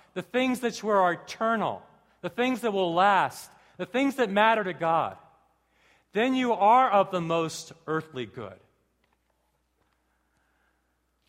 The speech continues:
For you have died, and your life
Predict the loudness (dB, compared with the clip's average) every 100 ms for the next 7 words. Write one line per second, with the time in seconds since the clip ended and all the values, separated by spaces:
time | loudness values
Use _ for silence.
0 | _ _ _ _ _ _ _ _ _ _
1 | _ _ _ _ -10 -6 -4 -2 -2 -2
2 | -2 -4 -8 -18 _ _ _ _ _ _
3 | _ _ _ _ -14 -10 -8 -2 0 0
4 | -4 -12 -20